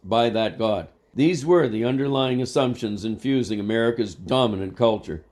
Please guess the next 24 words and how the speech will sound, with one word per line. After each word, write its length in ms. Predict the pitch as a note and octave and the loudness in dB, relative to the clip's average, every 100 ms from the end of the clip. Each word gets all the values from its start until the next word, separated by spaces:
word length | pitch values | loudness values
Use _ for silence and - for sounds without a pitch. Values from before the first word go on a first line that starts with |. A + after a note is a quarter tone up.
| _ _ _ | _ _ _
All 240 | G2+ C3+ D#3 | 0 2 4
that 260 | D3+ C#3+ | 0 -2
started 400 | - C#3+ C#3 C#3 | -2 0 0 -2
to 80 | C#3+ | -8
change 440 | B2+ D3+ A2+ G2+ F#2+ | 0 2 2 -2 -6
in 100 | G2+ | -6
the 80 | G2+ | -4
nineteen 480 | G#2 G#2 A2+ G#2+ | -4 -4 -4 -4
sixties. 560 | G#2+ A2+ F2+ - E2+ - | -4 -6 -6 -10 -14 -6
One 160 | B2+ C3 | 0 2
of 80 | C3+ | 2
the 80 | |
first 320 | C#3+ C#3 C3+ - | 2 0 0 0
times 320 | D3 C3+ C3 | 2 2 0
I 40 | |
remember 440 | B2 B2 B2+ B2+ B2 | 0 2 0 0 -2
the 100 | A#2 | -4
feeling 460 | - D3+ C#3 C3+ | -2 0 2 2
of 120 | A2+ | 0
the 80 | A2+ | -2
foundations 760 | A2+ C3 A#2+ C3 C3+ C3 B2 A#2 | 0 0 2 2 0 0 -4 -2
of 100 | A2+ | -2
America 540 | A2+ B2+ B2+ B2 A#2 | 0 2 2 2 -2
tremble 560 | - C#3+ C#3 A#2 F#2 | -4 -2 0 -2 -6